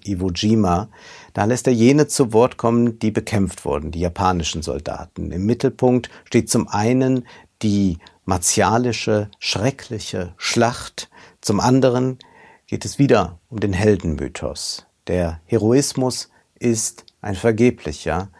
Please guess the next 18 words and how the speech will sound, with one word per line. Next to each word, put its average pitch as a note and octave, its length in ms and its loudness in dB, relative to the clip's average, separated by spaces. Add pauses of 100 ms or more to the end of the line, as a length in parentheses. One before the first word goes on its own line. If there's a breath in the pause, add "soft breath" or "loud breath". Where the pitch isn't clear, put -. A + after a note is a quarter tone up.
(160 soft breath)
Das - 180 -10
wird G#2+ 140 -2
in F#2+ 120 -4
beiden A#2+ 360 4
Filmen G#2 500 -2 (160 soft breath)
überdeutlich. E2+ 960 -4 (100)
Beide B2+ 220 4
Filme C#3 400 4 (640 loud breath)
konnten C3 720 0
so B2 640 0
wahrscheinlich G#2+ 480 -2
nur A2 400 0 (280 soft breath)
in G2+ 440 -6
einer F#2+ 400 -4
postheroischen F2+ 1000 -4
Gesellschaft E2 540 -6
produziert - 600 -10
werden. - 260 -16